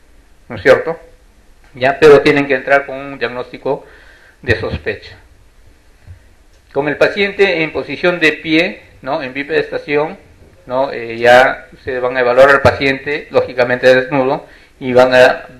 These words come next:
ver que hay una asimetría en el lado por donde protruye la hernia, a no ser que sea una hernia bilateral, que también es posible, ¿no?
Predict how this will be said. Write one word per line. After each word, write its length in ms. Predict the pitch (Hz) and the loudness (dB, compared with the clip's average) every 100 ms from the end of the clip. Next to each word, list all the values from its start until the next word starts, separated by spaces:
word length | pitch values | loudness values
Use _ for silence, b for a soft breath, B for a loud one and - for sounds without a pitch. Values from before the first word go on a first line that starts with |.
| - - _ | -20 -20 _
ver 320 | 139 135 135 | 4 6 6
que 80 | 131 | 4
hay 120 | 123 | 2
una 240 | 127 131 131 | 2 2 0
asimetría 1120 | - 117 - 120 113 113 143 139 151 - - _ | 0 -6 -6 -10 -8 -4 2 4 4 0 -12 _
en 140 | - 113 | -16 -10
el 140 | 117 | 2
lado 440 | 123 123 135 - - _ _ _ | 6 6 4 0 -14 _ _ _
por 120 | - | -4
donde 280 | 127 123 127 | 2 2 2
protruye 420 | 127 120 - 120 113 | -8 -14 -10 -6 2
la 120 | 123 | 4
hernia, 380 | 143 127 104 - b b b b b _ | 4 4 -4 -8 b b b b b _
a 100 | 117 | -4
no 140 | 123 | -4
ser 200 | 117 135 | 0 0
que 80 | - | 0
sea 260 | 110 120 120 | 0 2 2
una 180 | 123 117 | 0 -2
hernia 260 | 120 120 | -2 -6
bilateral, 560 | 110 107 104 113 127 123 | -10 -10 -8 2 4 2
que 80 | 107 | -2
también 260 | 107 110 | -10 -14
es 40 | 107 | -16
posible, 420 | 107 - 110 92 _ _ | -14 -14 -16 -18 _ _
¿no? 180 | 139 170 | -16 -16